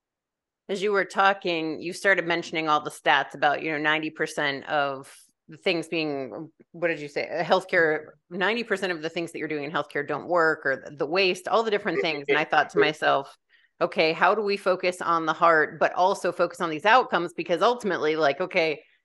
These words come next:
maybe it's gonna be like cancer care with misery, but they're gonna get the, the evidence.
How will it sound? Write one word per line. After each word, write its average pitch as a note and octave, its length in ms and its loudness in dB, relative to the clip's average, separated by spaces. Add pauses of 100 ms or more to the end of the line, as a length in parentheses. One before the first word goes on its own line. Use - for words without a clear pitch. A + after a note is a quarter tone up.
(260)
maybe F#3+ 400 4
it's F#3+ 160 4
gonna F#3 180 2
be E3 200 2
like D3+ 240 4
cancer F3 400 -4
care D#3+ 280 2
with D#3 220 -2
misery, F#3 400 2
but G3+ 300 4
they're G3+ 100 2
gonna F#3 140 2
get E3 240 0
the, C#3+ 440 4 (320)
the D3+ 480 4
evidence. D3 480 0